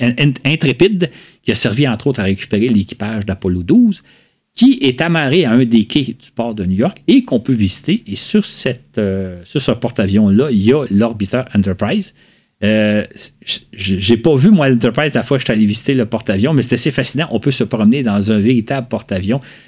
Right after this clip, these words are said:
où tout est en métal, en acier, c'est solide. On se demande comment un tel navire peut faire pour flotter, étant donné la masse que ça doit avoir. Donc, si vous avez une chance d'aller à New York, il y a possibilité de voir Enterprise, qui est un vrai orbiteur, mais qui est jamais allé dans l'espace.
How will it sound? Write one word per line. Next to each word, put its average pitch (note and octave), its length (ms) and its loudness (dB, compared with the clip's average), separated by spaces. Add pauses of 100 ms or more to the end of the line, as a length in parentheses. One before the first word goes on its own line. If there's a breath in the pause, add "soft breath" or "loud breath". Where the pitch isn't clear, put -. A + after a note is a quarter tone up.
(200 loud breath)
où A2 80 2
tout E3 320 0
est A2+ 140 -6
en G#2 140 0
métal, A#2 500 2
en F#2+ 280 2
acier, A#2+ 440 -2
c'est - 180 -8
solide. A#2+ 400 0
On G#2+ 60 0
se - 120 -2
demande C3 240 2
comment A2 200 2
un A2 100 2
tel A#2+ 240 0
navire A2 340 2
peut A2+ 120 -4
faire A2+ 220 -4
pour G2+ 140 -10
flotter, A2+ 380 -2
étant G2+ 180 -4
donné F#2 280 0
la F2+ 180 -2
masse A2+ 240 -2
que G#2 80 -6
ça G2 160 -8
doit F#2+ 180 -2
avoir. G2 300 -6 (480 loud breath)
Donc, B2+ 240 0
si - 160 -2
vous A2+ 80 2
avez C3 120 2
une B2 60 2
chance C#3+ 240 -2
d'aller A#2+ 180 0
à A2+ 60 0
New A2 120 4
York, A#2+ 300 0
il G#2+ 60 -2
y G#2+ 60 -2
a G2+ 160 -2
possibilité G#2+ 460 -4
de B2 100 0
voir G2+ 180 -2
Enterprise, A2+ 480 -2
qui - 120 -4
est D#3+ 140 -6
un B2+ 120 2
vrai B2+ 240 0
orbiteur, A#2 500 -4
mais B2+ 140 -2
qui G2 180 -2
est G2 40 0
jamais A2 340 2
allé F2+ 360 -10
dans G#2 140 -6
l'espace. - 320 -10